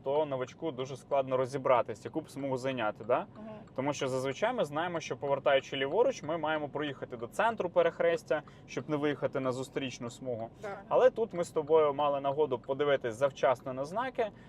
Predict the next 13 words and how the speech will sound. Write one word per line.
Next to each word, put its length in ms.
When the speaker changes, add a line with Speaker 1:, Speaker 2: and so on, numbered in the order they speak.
Speaker 1:
Ми 100
побачили, 540
що 320
це 240
дорога 340
з 80
одностороннім 680
рухом. 320
Speaker 2:
Мгм. 460
Speaker 1:
Як 140
ми 100
це 160
визначили? 520